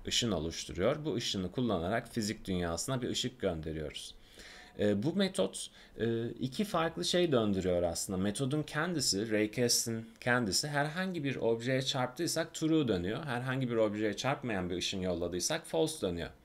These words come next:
O yüzden kendi return değeri Boolean. Yani bu metodun kendisi true ya da false dönecek.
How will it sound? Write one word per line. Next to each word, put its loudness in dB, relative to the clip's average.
O 6
yüzden 2
kendi 2
return 2
değeri 4
Boolean. 6
Yani -4
bu 4
metodun 2
kendisi 0
true 4
ya 6
da 4
false 2
dönecek. -6